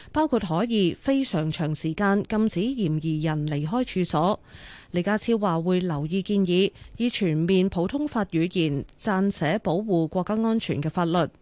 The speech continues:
政府消息其後補充指，二十三條立法內部討論當中，並冇考慮過長期拘禁。李家超嘅意思係，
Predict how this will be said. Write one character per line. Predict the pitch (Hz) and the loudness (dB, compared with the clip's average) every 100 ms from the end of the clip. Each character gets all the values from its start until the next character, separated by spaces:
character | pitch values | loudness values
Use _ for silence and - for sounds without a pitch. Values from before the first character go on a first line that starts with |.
| - - - - | -20 -20 -20 -14
政 | - 262 262 | 0 2 2
府 | 185 240 | 2 0
消 | - 320 | 0 -2
息 | 302 302 - | 0 -4 -2
其 | 160 156 | -4 -2
後 | 175 175 | -2 -2
補 | 165 165 | -2 -2
充 | 262 262 | -2 -2
指， | 165 190 - - - - | 0 0 -2 -8 -20 -10
二 | 196 | -6
十 | 180 | -4
三 | 180 262 277 | -2 -2 -2
條 | 226 151 | 0 -2
立 | 160 170 | 0 -2
法 | - 208 180 | -2 -2 0
內 | 190 170 | 0 2
部 | 170 170 | 2 0
討 | - 269 | 0 0
論 | 208 175 | 0 0
當 | 240 254 | 0 0
中， | 262 254 233 - - - | 2 2 0 -10 -20 -6
並 | 226 208 | 2 4
冇 | 202 180 | 4 2
考 | 190 170 254 | 0 -2 0
慮 | 247 175 | 0 0
過 | 196 190 | 2 0
長 | 185 - 147 | 0 -4 -4
期 | 175 147 | -4 -6
拘 | - 240 | -2 -2
禁。 | 233 190 160 - - - - | 0 0 0 -6 -20 -20 -16
李 | - 165 | -6 -2
家 | 185 | -2
超 | - 226 | 2 0
嘅 | 202 170 | 2 0
意 | 180 | -2
思 | 175 240 | -2 -2
係， | 233 220 185 170 | 0 0 0 0